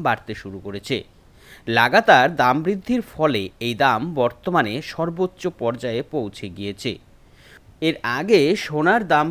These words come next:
কমায় সোনা কেনার চাহিদা অনেকটাই বেড়ে গিয়েছিল সাধারণ মধ্যবিত্ত পরিবারে। সকলকে অস্বস্তিতে ফেলে আজ এই দাম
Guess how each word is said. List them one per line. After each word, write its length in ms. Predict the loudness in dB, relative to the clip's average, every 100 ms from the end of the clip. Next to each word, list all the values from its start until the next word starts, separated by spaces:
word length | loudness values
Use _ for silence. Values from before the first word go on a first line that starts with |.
| -4
কমায় 500 | 0 2 2 0 0 -2
সোনা 340 | -4 -4 -4
কেনার 300 | -2 -4 -4 -4
চাহিদা 420 | -4 -2 -2 -2 -4 -4
অনেকটাই 480 | -4 -2 -4 -6 -6
বেড়ে 240 | -6 -8
গিয়েছিল 380 | -6 -6 -4 0 0 0 -20 -20
সাধারণ 480 | -8 -6 -4 -6 -4
মধ্যবিত্ত 560 | -8 -8 -12 -12 -10 -12 -8
পরিবারে। 400 | -10 -6 -6 -6 _ _ _ _ -20 -20 -20
সকলকে 580 | -2 -2 2 0 0 0 0 0 -2
অস্বস্তিতে 680 | -4 -2 -6 -6 -6 -2 -2
ফেলে 340 | -4 -4 -2 -4 -4 -4
আজ 160 | -4 -4 -8
এই 140 | -8
দাম 320 | -2 0 0